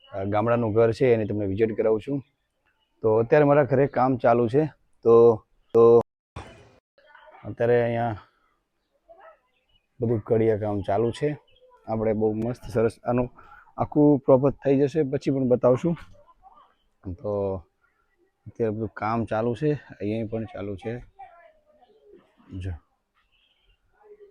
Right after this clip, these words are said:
આ પાછળ છે મારા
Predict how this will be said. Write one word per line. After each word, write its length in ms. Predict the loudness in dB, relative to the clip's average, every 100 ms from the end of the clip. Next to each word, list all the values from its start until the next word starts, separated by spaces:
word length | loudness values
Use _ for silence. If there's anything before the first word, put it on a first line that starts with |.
| _ _ _ _ _ _ _ _ _ _ _ _ _ _ _ _ _ _ _ -20 _ -14 -14 -16 -20 -20 -10
આ 180 | -6 -6
પાછળ 440 | -4 -4 -4 -6 -4
છે 240 | -2 -2
મારા 380 | -2 -6 -6